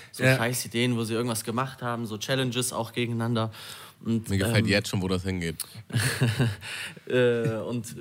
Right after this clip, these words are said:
Speaker 1: wir natürlich ein bisschen inspiriert davon gewesen und haben gesagt, „Ey,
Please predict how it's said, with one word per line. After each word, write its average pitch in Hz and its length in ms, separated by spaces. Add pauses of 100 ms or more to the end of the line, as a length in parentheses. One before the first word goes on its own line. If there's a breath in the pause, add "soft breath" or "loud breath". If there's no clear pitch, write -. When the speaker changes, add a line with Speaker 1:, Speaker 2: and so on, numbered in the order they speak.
(120)
Speaker 1:
wir 123 280
natürlich 139 320
ein 131 60
bisschen 147 240
inspiriert 143 480
davon 156 240
gewesen 143 400
und 120 160
haben 131 80
gesagt, 127 280
„Ey, 165 220